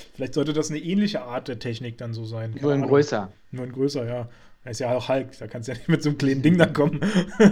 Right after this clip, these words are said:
Speaker 1: Das sähe ja peinlich aus. Ähm, ja, aber das wird halt nicht so richtig deutlich, genau, was das ist.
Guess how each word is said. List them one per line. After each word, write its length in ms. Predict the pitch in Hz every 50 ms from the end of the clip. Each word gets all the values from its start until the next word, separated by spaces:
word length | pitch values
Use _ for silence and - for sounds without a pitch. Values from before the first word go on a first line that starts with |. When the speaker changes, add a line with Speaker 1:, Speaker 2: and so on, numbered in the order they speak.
| - -
Speaker 1:
Das 240 | 190 147 - - -
sähe 120 | 143 143
ja 100 | 135 123
peinlich 420 | 117 - 143 147 156 143 127 110 123
aus. 200 | 117 117 117 - - 165 185 190 196 190 185 170 151 127 107 - _
Ähm, 580 | 131 127 127 127 123 123 123 123 123 120 117 117 - - _ _ _ _ _ _ _ _ -
ja, 120 | 123 127
aber 160 | 147 143 139 143
das 100 | 139 135
wird 120 | 156 160
halt 120 | 156 160 156
nicht 120 | 156 147
so 80 | - 147
richtig 300 | 143 135 - 147 127 -
deutlich, 400 | - 123 117 117 117 120 110 -
genau, 280 | - 120 117 113 113 113
was 120 | 117 110 -
das 120 | 120 117
ist. 180 | 131 120 113 -